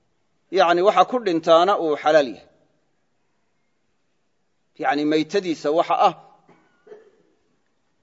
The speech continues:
ee, waa wixii aan ku noolaanayn badda, ee, biyaha gudahooda mooye aan meel kale ku noolaanayn. Taasaa maytatul baxri noqonaya.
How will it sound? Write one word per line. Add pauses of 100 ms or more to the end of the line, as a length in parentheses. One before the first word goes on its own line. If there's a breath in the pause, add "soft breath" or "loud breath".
(440)
ee, (440)
waa
wixii
aan
ku
noolaanayn
badda,
ee,
biyaha
gudahooda
mooye
aan
meel
kale
ku
noolaanayn. (1600)
Taasaa
maytatul
baxri
noqonaya.